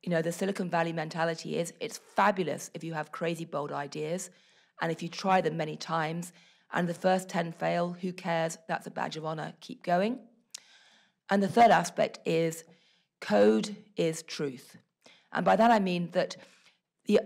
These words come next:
most people who are trained in C S assume that there is a purity in computer science engineering in solving problems, that you just keep trying over and over again to solve a problem with math or with code. You keep iterating until you get it right.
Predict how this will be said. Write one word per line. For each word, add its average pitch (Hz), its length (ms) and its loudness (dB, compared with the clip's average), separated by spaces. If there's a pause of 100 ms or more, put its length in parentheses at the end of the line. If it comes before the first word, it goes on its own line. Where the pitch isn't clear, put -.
(240)
most 220 360 4
people 190 180 0
who 180 60 -2
are - 20 -4
trained 202 400 2
in 165 140 -4
C 156 240 -6
S 147 300 -8
assume 165 540 -4 (680)
that 160 320 2 (280)
there 165 120 4
is 165 80 -2
a 170 40 -8
purity 240 760 2
in 160 260 -8 (300)
computer 175 380 -4
science 160 340 -4
engineering 156 720 -6 (200)
in 160 140 -8
solving 151 340 -4
problems, 151 640 -4 (420)
that 156 300 0
you 175 80 -4
just 165 240 -2
keep 180 200 -8
trying 156 400 -4 (220)
over 190 260 4
and 170 180 -4
over 160 180 -4
again 151 300 -8
to 147 80 -14
solve 214 280 0
a 220 60 -2
problem 151 340 -10
with 147 160 -8
math 151 380 -10
or - 80 -10
with 147 160 -12
code. 143 440 -8 (340)
You 170 120 -8
keep 190 260 -6
iterating 151 720 -4
until 151 240 -12
you 147 80 -12
get 139 140 -10
it - 100 -12
right. 143 280 -8